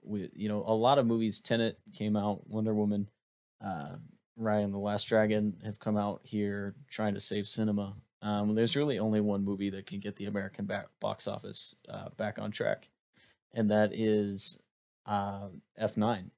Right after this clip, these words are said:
So unfortunately, its, its American debut's still a little while away, uh, but it has been playing overseas and has, uh, pulled in quite a bit of money. Um, if you wanna go ahead and talk about that.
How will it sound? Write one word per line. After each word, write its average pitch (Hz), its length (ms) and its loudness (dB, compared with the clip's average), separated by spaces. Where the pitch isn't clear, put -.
So 104 360 2
unfortunately, 127 600 2
its, 117 200 2
its 107 200 -4
American 107 420 2
debut's 107 560 0
still - 240 -2
a 101 60 -4
little 101 180 -4
while 104 180 -2
away, 104 320 -2
uh, 110 300 2
but 202 140 0
it 98 80 -2
has 135 220 2
been 117 120 2
playing 117 300 0
overseas 104 840 0
and 98 240 -4
has, 143 460 -2
uh, 107 220 2
pulled 139 320 -2
in 143 180 -2
quite 110 240 2
a 120 40 -2
bit 135 120 0
of 107 80 0
money. 113 260 -2
Um, 98 200 -10
if - 120 -10
you 113 60 0
wanna 107 160 0
go 107 100 0
ahead 107 140 0
and 101 120 -4
talk 107 180 -4
about 104 140 -10
that. 113 240 -4